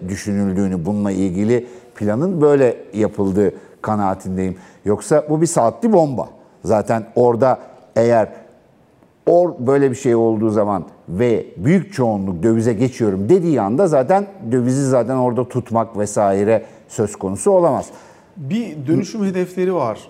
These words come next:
Speaker 2: e,
Speaker 1: Hı hı.
Speaker 2: bankaların. Yani işte bilançonun yüzde altmıştan fazlasını T L ağırlıkta tutacaksın, K K M'ler buna dahil.
Speaker 1: Hı hı.
Speaker 2: Yüzde altmışın üzerinde tutacaksın. Bir de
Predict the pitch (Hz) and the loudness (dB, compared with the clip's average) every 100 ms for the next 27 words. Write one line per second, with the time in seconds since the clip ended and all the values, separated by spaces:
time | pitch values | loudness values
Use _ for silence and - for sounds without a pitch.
0 | 117 113 110 113 110 127 104 104 107 117 | -12 -10 -4 -2 0 -2 -6 -10 -10 -10
1 | 113 107 - 151 151 143 147 139 131 123 | -10 -12 -10 -6 -6 -8 -12 -12 -10 -6
2 | 143 139 - 147 135 131 131 131 143 127 | -6 -6 -14 -12 -6 -6 -6 -10 -12 -8
3 | 135 131 135 127 113 123 123 123 135 - | -6 -4 -4 -4 -4 -4 -4 -6 -12 -12
4 | 127 123 117 123 120 117 120 113 113 110 | -8 -8 -8 -12 -12 -12 -10 -8 -6 -8
5 | 113 110 107 101 92 113 104 131 - - | -8 -10 -8 -8 -8 -8 -6 -8 -12 -12
6 | 135 139 131 131 151 127 135 123 127 - | -4 -2 -4 -6 -12 -6 -6 -6 -8 -12
7 | 117 101 98 - 107 139 196 143 170 | -12 -10 -12 -16 -14 -12 -8 -6 -8